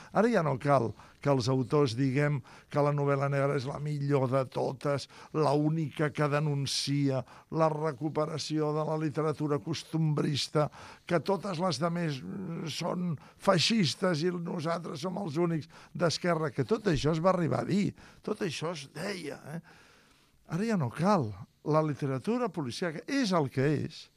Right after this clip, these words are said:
i no cal dir que és millor ni pitjor,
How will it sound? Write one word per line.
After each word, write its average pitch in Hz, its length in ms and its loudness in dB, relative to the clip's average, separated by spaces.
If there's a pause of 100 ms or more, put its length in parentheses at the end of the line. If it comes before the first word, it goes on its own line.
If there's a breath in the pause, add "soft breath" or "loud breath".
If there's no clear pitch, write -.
(500 soft breath)
i 143 100 2
no 196 240 2
cal 190 340 2
dir 185 400 0
que 156 200 -2
és 160 140 -4
millor 160 540 0
ni 160 140 -2
pitjor, 143 560 0